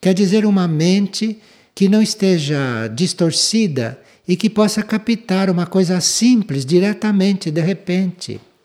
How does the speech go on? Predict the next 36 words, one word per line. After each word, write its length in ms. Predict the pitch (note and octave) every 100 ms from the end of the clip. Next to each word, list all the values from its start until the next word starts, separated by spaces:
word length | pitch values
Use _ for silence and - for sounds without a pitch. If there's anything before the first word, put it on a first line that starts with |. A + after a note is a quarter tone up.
| _ _ -
Para 160 | F#3
isso 200 | A3 A3
não 120 | G#3+
precisa 460 | G#3 G#3+ - B3+ G#3+
entender 380 | G3+ F3+ E3 F3
de 100 | D#3
agricultura. 880 | D3+ D3+ D3+ C#3 - G3+ C#3+ G#2+ A#2+ _ _ _ _
Você 280 | - F#3 A#3+
pode 420 | G#3 A3 G3+ C#3+
descobrir 840 | D3+ G3 - - G#3 E3 F3 B2+ G2 - -
o 100 | E3+
remédio 840 | D3+ G3 F#3 F3+ D#3 A#2+ A2 A2 - - -
para 100 | F3+
uma 160 | G3
doença 600 | F3+ G3+ F#3+ E3+ C3+ - -
que 140 | F3
ninguém 320 | E3+ E3+ G3+
sabe 380 | G3 - D#3 C#3+
como 140 | C#3+
é 60 | C3+
que 140 | C#3+
cura, 440 | D#3 - A#3+ D3 A#2+ - _
sem 260 | - G3+
ser 200 | F#3+ F#3
médico, 520 | D#3 D#3 E3+ D#3+ E3 D#3
sem 240 | - D#3
ser 140 | -
agricultor, 760 | D3+ D3 D3 C#3+ C3 - D#3 D3+
sem 160 | -
estar 240 | D3 - D3
em 80 | C#3+
plantio, 400 | C3 B2+ B2 E3+
sem 160 | G3+
ser 180 | F#3 G3+
nada 320 | G#3 A3 G3
disto. 480 | E3+ G#3 - - G2+